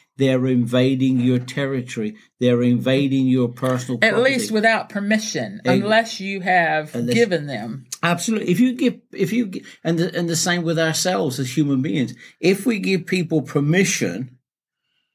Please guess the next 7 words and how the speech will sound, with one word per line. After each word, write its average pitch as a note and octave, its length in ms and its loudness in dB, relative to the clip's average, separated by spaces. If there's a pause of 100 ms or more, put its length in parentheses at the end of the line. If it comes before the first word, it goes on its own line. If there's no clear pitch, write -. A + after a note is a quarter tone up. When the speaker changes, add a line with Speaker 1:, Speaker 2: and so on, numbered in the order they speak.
(200)
Speaker 1:
to C#3+ 120 2
step D#3 460 4
into E3 640 4
our B2+ 120 0
situation, A#2 800 -4 (260)
that's C#3 260 -4
different. B2+ 540 -2